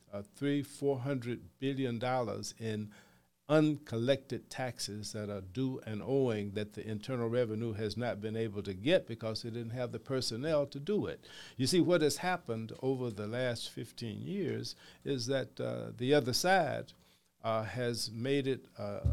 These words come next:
a decided effort, uh, to, s-, as they call it, starve the beast. And so they have reduced the number of I R S agents, uh, and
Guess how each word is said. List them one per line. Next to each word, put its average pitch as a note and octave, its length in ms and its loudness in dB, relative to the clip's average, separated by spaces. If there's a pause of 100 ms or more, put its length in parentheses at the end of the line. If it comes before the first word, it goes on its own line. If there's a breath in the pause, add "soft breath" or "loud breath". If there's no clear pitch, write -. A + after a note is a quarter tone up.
a A2 80 -6
decided C#3+ 800 0 (140)
effort, - 500 -8 (560 soft breath)
uh, G#2+ 180 -2
to, G#2+ 140 -8
s-, - 340 2
as A#2 180 -2
they B2+ 120 0
call B2 320 0
it, F#2 100 -6
starve B2+ 920 2 (220)
the A#2 100 -6
beast. - 640 2 (460 soft breath)
And G#2 160 -4
so A#2 240 2
they A#2+ 220 0
have G#2 340 -6 (320 soft breath)
reduced B2+ 720 2 (140)
the G#2+ 80 -2
number A#2+ 340 2
of G2+ 400 -6
I A2+ 100 -2
R A#2 240 6
S G#2+ 220 0
agents, - 720 0 (280 soft breath)
uh, G2 340 -2
and A2 320 -2